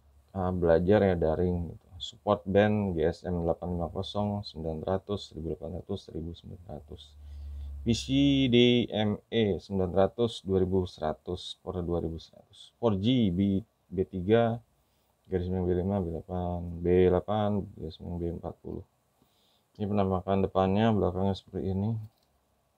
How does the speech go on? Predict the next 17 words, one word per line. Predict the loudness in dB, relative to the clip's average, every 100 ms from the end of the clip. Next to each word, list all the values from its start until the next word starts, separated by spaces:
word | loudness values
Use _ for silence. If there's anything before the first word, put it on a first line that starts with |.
| _ _ _ _ _ _ _ _ -8
Maxtron | -8 -8 -14 -4 2 4 6
Genio | 6 6 6
ini | 4 0
diproduksi | -2 _ -2 -2 -4 -2
oleh | 0 -2
P | -2 -2
T | 0 0 2
Dwi | 4 2
Utama | 0 -2 -2
Pratama, | -2 -2 0 0 2 4 4
ya, | 2 0
promosin | -4 -6 -4 -4 -4 -4 -4 -6 -8 -12 -18 _ _ _ _ _ -12
perusahaannya | -8 -6 -6 -6 -6
deh. | -8 -14 _ _ -20 -20 -20 -8
Penggunaan | 0 4 6 6
listrik, | 4 0 -2 -2 _
Jalan | 0 4 4 4 0